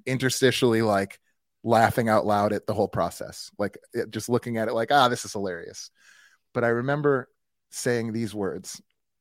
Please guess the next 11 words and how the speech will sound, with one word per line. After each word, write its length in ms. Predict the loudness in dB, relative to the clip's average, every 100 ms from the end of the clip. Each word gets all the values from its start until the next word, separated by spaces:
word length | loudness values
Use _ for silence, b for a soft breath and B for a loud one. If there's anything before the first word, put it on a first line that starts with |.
| _ -10
"It 140 | -8
wasn't 480 | -2 2 2 2 -2
until 400 | -4 -2 4 6
I 120 | 6
discovered," 760 | 2 -4 -4 -2 -2 -6 -10 -16 _ _ -10 -2
and 80 | 2
then 80 | 4
I 100 | 4
would 140 | 2
just 240 | -2 -4 -6
wait 320 | -8 -8